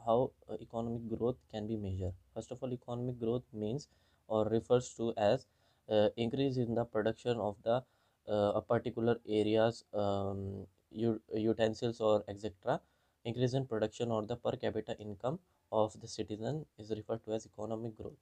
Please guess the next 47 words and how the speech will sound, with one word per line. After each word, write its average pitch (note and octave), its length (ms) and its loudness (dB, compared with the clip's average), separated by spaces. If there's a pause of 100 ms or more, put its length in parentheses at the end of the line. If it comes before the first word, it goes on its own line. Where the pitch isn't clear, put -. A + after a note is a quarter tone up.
(120)
There A#2 180 4
are B2 120 0
two B2+ 120 -2
indicators A#2+ 680 -4 (180)
like G#2 180 -2
real A#2 300 2
G A2+ 140 -2
D A#2+ 120 -2
P C3+ 240 -10
or A2 180 -2
real A2+ 300 -2 (260)
per A#2 120 0
capita A2+ 460 -6
income, A#2 320 -6
which B2+ 240 -4
shows G#2+ 240 -2
the B2+ 80 -4
economic A2 500 -8
growth A2 200 -6
of G#2+ 80 -12 (100)
a - 20 -14
country. G#2+ 420 -16 (880)
Now, B2 260 0
<clears throat> - 40 -8
how C3+ 460 4
R B2 180 0
B D3 140 4
I D3+ 40 4
manages B2 460 -2
this - 160 -8
economic G#2+ 500 -4
growth? G#2+ 220 -14 (240)
First C3 180 -6
of C3 100 -6
all, D#3 140 6 (140)
<clears throat> - 1300 -6
we B2+ 100 2
have B2+ 200 8
to, D3+ 60 4 (120)
uh, A2 520 4 (100)
learn B2+ 260 6
about B2 280 8
R A2 160 4
B G#2 220 0
I. G#2 40 -4 (220)
R C3+ 40 2
B D#3 140 2